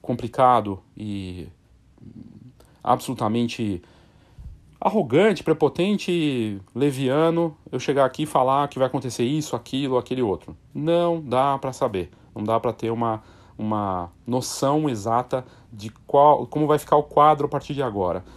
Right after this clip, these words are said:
O que a gente sabe é que o momento envolve saúde, uma questão de saúde, né? Eh, os Estados Unidos acabou, o Trump hoje acabou, do, o presidente Donald Trump acabou de anunciar a emergência nacional pra liberar, eh, uma verba também, e a situação,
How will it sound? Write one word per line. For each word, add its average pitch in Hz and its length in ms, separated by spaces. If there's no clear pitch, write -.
O 143 60
que - 100
a 127 60
gente 175 160
sabe 156 440
é 113 120
que 104 100
o 135 40
momento 156 480
envolve 127 340
saúde, 156 580
uma 160 120
questão 131 300
de 123 60
saúde, 139 680
né? 131 300
Eh, 107 360
os 104 440
Estados 120 240
Unidos 131 120
acabou, 127 440
o 113 60
Trump 127 280
hoje 123 300
acabou, 120 420
do, 107 120
o 104 100
presidente 110 420
Donald 113 240
Trump 117 180
acabou 120 320
de 127 80
anunciar 123 360
a - 20
emergência 117 400
nacional 117 500
pra 123 120
liberar, 113 480
eh, - 120
uma 110 260
verba 113 500
também, 120 600
e 107 220
a 101 40
situação, 123 600